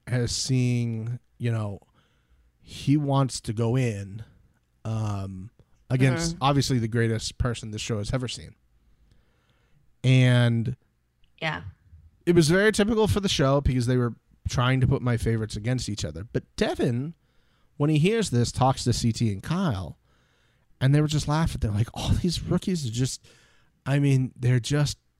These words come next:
Speaker 1: asking for it. They're just going in."
Speaker 2: Yeah.
Speaker 1: And just before they go to commercial, Kyle says the following line. I will quote it. He says,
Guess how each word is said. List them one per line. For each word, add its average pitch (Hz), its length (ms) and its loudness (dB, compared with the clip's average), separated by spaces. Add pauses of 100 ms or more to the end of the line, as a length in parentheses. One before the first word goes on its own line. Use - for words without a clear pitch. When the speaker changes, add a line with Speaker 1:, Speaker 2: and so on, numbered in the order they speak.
(160)
Speaker 1:
asking 214 460 0
for 120 240 -4
it. - 120 -14
They're 123 120 -4
just 156 240 -4
going 139 320 2
in." 220 360 -4 (440)
Speaker 2:
Yeah. 180 400 -6 (220)
Speaker 1:
And 147 180 4
just - 340 2
before 370 360 0
they 254 100 2
go 226 140 6
to 220 100 4
commercial, 180 680 0 (1400)
Kyle 185 440 0
says 135 760 2 (640)
the 110 100 -2
following 127 560 4
line. 101 400 -4 (2500)
I 120 140 2
will 120 160 2
quote - 320 -8
it. - 100 -20 (960)
He 147 300 -2
says, 117 880 -4